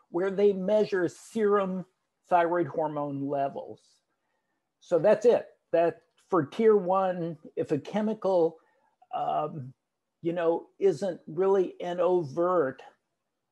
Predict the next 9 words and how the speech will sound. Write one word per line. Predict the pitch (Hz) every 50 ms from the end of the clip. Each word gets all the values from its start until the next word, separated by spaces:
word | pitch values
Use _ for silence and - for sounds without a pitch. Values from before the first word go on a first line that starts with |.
| _ -
toxic | - - 165 160 156 - - 170 147 - 160
agent, | 160 170 175 160 - 127 113 110 - - _ _ _ _ _ _ _ _ -
it's | 165 156 - -
gonna | 208 196 180
make | 165 165 175 170 170 170
it | 151 - -
through | - 185 190 196 190
here. | 170 - - 127 - - - - -
Now, | - 156 156 147 151 156 151 147 -